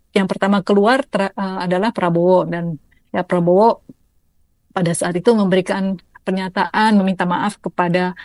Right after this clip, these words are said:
K P U, kepada pasangan nomor satu, pasangan nomor tiga. Sedikit merendah dibanding, strategi yang berbeda dibandingkan sebelum-sebelumnya dan habis itu diminta tanya jawab, tidak ada tanya jawab,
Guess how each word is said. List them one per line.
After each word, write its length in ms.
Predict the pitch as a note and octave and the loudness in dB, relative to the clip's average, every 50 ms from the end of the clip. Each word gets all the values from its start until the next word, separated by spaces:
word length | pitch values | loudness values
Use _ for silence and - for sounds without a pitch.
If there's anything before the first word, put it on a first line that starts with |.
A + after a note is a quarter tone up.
| - - _ _ _ _ _ _ _ _ | -20 -20 _ _ _ _ _ _ _ _
K 60 | F3 E3 | -8 -4
P 80 | - A#3 B3+ A#3+ - - - | 2 2 2 2 2 0 2
U, 200 | B3 A#3+ A#3+ G#3+ | 4 4 4 2
kepada 320 | - F3 - F3+ E3+ F3+ - | 0 -4 -4 -2 -2 -2 -4
pasangan 320 | F#3+ F3+ - F3+ F3 F3+ | -4 -6 -4 -4 -2 -2
nomor 160 | F3 F3 F3 | -2 -2 -2
satu, 400 | E3+ - - A3+ A#3 - A#3 A3 | -4 -2 -2 -2 2 2 2 2
pasangan 320 | - F#3 - F3+ F3 F3 F3 | 2 -2 -4 -4 -4 -4 -4
nomor 400 | F3+ F3 F3 E3+ E3+ D#3+ E3 - _ | -2 -4 -4 -4 -4 -6 -8 -10 _
tiga. 560 | _ G#3 G#3+ F#3+ F3+ G3 F#3+ F#3+ F#3+ F#3+ - - _ _ _ _ _ _ _ _ _ | _ -2 0 2 2 2 2 2 0 -2 -4 -8 _ _ _ _ _ _ _ _ _
Sedikit 400 | - A3+ B3 C4 - F4 E4+ F4 - - | 0 2 2 4 2 0 0 -2 -2 -2
merendah 560 | B3 C4 C4 A#3+ A3+ G#3+ G#3 G#3 G#3+ A3 C4 | 0 2 4 4 4 4 4 4 4 2 2
dibanding, 560 | A3 F#3+ F#3 F#3+ F#3+ F#3+ G3 G3 - G3 - | 2 2 0 0 -2 -2 -4 -6 -10 -14 -18
strategi 560 | - - - G3+ G3 - G#3 G3 G3+ A3 G#3 | -18 -8 -6 -4 -2 0 2 2 2 2 2
yang 80 | A3 G#3 | 2 2
berbeda 400 | G3 G3 F#3+ F#3+ G3+ G3 G3 G#3+ | 2 2 2 2 2 2 2 0
dibandingkan 480 | G3+ G3 F3 F#3+ F#3 F#3 F#3 G3+ G3 | 0 0 -2 -2 -4 -4 -6 -8 -8
sebelum-sebelumnya 880 | F#3 - F3+ E3 F3 F3 F3 - F#3+ E3+ E3+ E3+ E3+ F3 F3+ F#3 F3+ F3 | -8 -8 -6 -4 -4 -4 -4 -6 -6 -2 -2 0 0 0 -2 -2 -4 -4
dan 320 | E3+ E3 D#3+ D#3+ E3 E3 - - - - - - _ _ _ _ _ - | -4 -6 -6 -6 -8 -10 -12 -14 -18 -20 -20 -20 _ _ _ _ _ -2
habis 240 | F3+ E3 - - | -2 -2 -2 -2
itu 320 | F#3 F3+ - B3+ C4 C4+ C#4 C#4 - _ _ _ _ _ _ - | -4 2 4 4 4 4 4 2 -2 _ _ _ _ _ _ -2
diminta 560 | F3 F3 F#3 F3+ F3+ F3+ E3+ - F#3 F3+ F3+ | 2 2 4 4 2 0 0 0 0 0 0
tanya 240 | F#3 F3+ F3+ F3+ F3+ | 0 0 2 2 2
jawab, 320 | F#3 F#3+ G3 A3 A3 - - _ - | 2 4 2 2 0 -2 -6 _ -6
tidak 240 | F#3 F3 F3+ E3+ E3+ | -2 0 0 0 0
ada 80 | E3 E3+ | -2 -2
tanya 240 | - E3+ F3 F3 | -2 -4 -4 -4
jawab, 400 | F3 E3+ G#3 G#3 A#3 A#3+ A#3+ A#3 | -2 0 0 0 2 2 2 0